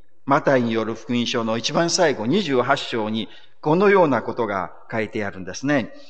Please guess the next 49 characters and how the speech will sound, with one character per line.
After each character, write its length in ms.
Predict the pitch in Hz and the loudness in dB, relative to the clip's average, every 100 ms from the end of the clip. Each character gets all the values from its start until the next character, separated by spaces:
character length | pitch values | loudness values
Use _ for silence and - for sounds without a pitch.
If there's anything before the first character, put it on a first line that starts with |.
| - - | -18 -16
「さ 180 | - 185 | 2 4
て、 160 | 160 139 | 6 4
十 260 | 165 220 | 4 4
一 200 | 214 208 | 2 -2
人 200 | 214 180 | -2 2
の 80 | 147 | 2
弟 160 | 123 135 | 2 2
子 100 | - | 2
た 100 | 131 | -2
ち 120 | 131 | 2
は 160 | 113 110 | 2 2
ガ 160 | 120 | 2
リ 160 | 147 170 | 2 4
ラ 180 | 165 156 | 6 6
ヤ 160 | 156 | 4
に 220 | 147 147 | 4 0
行 120 | 143 139 | -2 -4
き、 300 | 147 135 - - - - - | -6 -8 -12 -18 -18 -10 2
イ 140 | 151 | 6
エ 80 | 240 | 6
ス 180 | - 151 | 4 0
が 120 | 131 | 0
指 80 | - | 0
示 320 | 202 220 175 | -4 -4 -4
し 100 | - | -4
て 180 | 147 127 | 0 2
お 180 | 123 | 4
ら 120 | 120 120 | 4 4
れ 140 | 117 | 2
た 420 | 117 175 - - | 0 -2 -2 -6
山 340 | 131 123 139 202 | 0 2 4 4
に 140 | 143 | 2
登 320 | 110 104 139 | 0 0 0
っ 100 | 139 - | -2 -4
た。 200 | 151 - - - - | -4 -6 -20 -20 -2
そ 140 | 165 | 2
し 80 | 147 | 4
て 120 | 147 | 4
イ 140 | 139 175 | 6 6
エ 60 | |
ス 160 | 185 151 | 6 2
に 180 | 143 139 | 2 4
会 200 | 131 123 | 4 2
い、 20 | |
ひ 160 | - | 0
れ 100 | 170 | 2
伏 140 | 214 330 | 4 2
し 120 | - | 0
た。 140 | 113 | -2